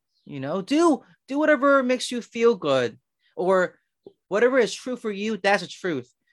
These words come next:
But we know that can't be the truth. The truth is objective. Something is, is either true, either for one person and another,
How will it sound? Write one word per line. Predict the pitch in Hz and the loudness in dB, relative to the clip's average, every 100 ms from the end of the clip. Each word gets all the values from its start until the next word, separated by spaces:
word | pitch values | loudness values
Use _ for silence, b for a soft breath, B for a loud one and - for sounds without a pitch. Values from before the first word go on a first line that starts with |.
| _ | _
But | - | -12
we | 156 | -6
know | 214 | -4
that | 208 190 - | 0 -2 -2
can't | 208 170 | -8 -8
be | |
the | 120 | -12
truth. | - 285 175 - _ _ - | -10 -6 -6 -8 _ _ -14
The | |
truth | 165 - 262 208 | -12 -8 -6 -6
is | - | -6
objective. | 170 127 262 294 139 - _ _ _ _ _ | -6 0 0 0 -6 -10 _ _ _ _ _
Something | - 226 214 | -4 -2 0
is, | 156 - | -2 -4
is | 165 | -2
either | 185 | 0
true, | 151 - - 233 330 339 254 _ _ _ _ _ _ _ _ _ _ | -2 -4 2 4 4 2 -4 _ _ _ _ _ _ _ _ _ _
either | - 226 | 2 4
for | 220 180 | 4 2
one | 156 208 269 | 4 4 4
person | 240 240 - - 226 220 208 - _ _ _ - | 4 4 4 0 0 0 -6 -12 _ _ _ -4
and | 170 | 2
another, | 247 233 175 156 185 | 4 4 2 0 -4